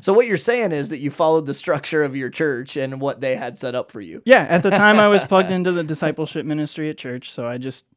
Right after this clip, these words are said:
Speaker 2: kept doing that.
Speaker 1: Mm-hmm.
Speaker 2: And then when I finished that, I started ministry tools and training. A lot of churches call that D two. It's more of a classroom setting where you just learn how to be an effective minister. And then that took two years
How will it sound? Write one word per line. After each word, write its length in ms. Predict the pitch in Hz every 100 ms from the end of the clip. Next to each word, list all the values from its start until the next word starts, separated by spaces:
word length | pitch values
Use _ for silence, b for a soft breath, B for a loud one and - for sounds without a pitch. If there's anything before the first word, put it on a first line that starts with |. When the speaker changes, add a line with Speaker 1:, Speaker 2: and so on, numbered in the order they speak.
| _
Speaker 2:
kept 260 | 139 123 156
doing 300 | 143 151 160
that. 220 | 135 160 - _
Speaker 1:
Mm-hmm. 160 | 143 135
Speaker 2:
And 140 | 143
then 120 | 135 127
when 120 | 127
I 80 | 127
finished 340 | 139 139 -
that, 180 | 127 127
I 60 | 139
started 380 | - 131 135
ministry 400 | 131 135 143 143
tools 260 | 131 139 139
and 140 | 143
training. 320 | 139 127 135 143
A 60 |
lot 180 | 123 127
of 60 | 165
churches 360 | - 123 139
call 220 | - 131
that 180 | 127 131
D 140 | 131 123
two. 320 | 120 127 123
It's 160 | 127 -
more 140 | 127
of 80 | 123
a 60 |
classroom 580 | 120 - 135 131 143 135
setting 420 | 131 139 135 147 160 B B B
where 120 | -
you 60 | 147
just 200 | 143 151
learn 180 | 151 151
how 120 | 139
to 80 | 139
be 140 | 139
an 80 | 143
effective 360 | 143 135 135 151
minister. 420 | 127 127 - 143
And 140 | 156 127
then 320 | 120 123 143
that 240 | - 135 - _ _
took 260 | - 143 _
two 180 | - 156
years 500 | 143 95 123 170